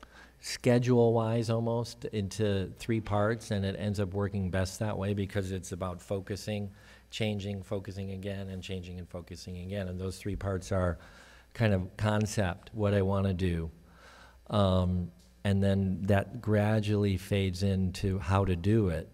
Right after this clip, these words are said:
And then I just, you know, write my hardware code in Verilog for a couple months, uh, depending on what it is. Um, and then usually what happens, and I'm,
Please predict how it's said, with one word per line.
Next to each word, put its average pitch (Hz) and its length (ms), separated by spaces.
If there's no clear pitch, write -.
And 101 240
then 104 220
I 98 120
just, 92 480
you 92 140
know, 85 200
write 92 340
my 87 500
hardware 92 500
code 101 420
in 92 180
Verilog 87 640
for 87 320
a 85 60
couple 90 280
months, 87 540
uh, 90 200
depending 117 460
on 104 80
what 98 140
it 95 140
is. 80 420
Um, 90 600
and 110 200
then 107 160
usually 120 500
what 90 180
happens, 85 400
and 90 100
I'm, 90 300